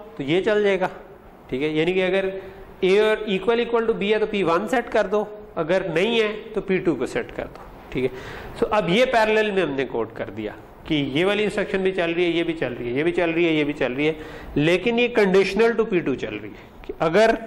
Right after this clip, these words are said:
पी टू वन है तो ये right back होगी, अगर पी टू ज़ीरो है तो ये right back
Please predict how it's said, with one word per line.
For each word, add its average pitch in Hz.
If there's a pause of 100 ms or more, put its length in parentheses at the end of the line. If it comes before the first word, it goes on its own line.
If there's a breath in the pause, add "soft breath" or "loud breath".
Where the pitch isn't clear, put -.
(600 loud breath)
पी 190
टू 220
वन 190
है 220
तो 214
ये 180
right 156
back 165
होगी, 165 (520)
अगर 156
पी 185
टू 180
ज़ीरो 156
है 170
तो 165
ये 147
right 123
back 170